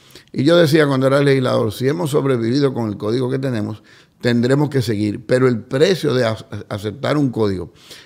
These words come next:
con toda la deformación de la sociedad que le quieren implantar es innegociable. Y mientras yo tuve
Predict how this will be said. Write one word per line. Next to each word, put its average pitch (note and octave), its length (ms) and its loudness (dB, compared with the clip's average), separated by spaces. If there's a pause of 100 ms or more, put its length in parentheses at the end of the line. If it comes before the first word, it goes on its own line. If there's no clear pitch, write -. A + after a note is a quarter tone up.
(100)
con B2+ 340 0
toda D3+ 240 4
la E3+ 100 2
deformación B2+ 680 -2
de C#3 80 -2
la B2 100 -2
sociedad A2+ 440 -4
que G2+ 100 -8
le G2+ 120 -8
quieren B2+ 240 -4
implantar B2+ 560 -4 (240)
es B2+ 140 2
innegociable. G2+ 640 0
Y G2+ 40 -4
mientras G#2+ 360 -6
yo C3 160 -2
tuve A#2+ 280 -2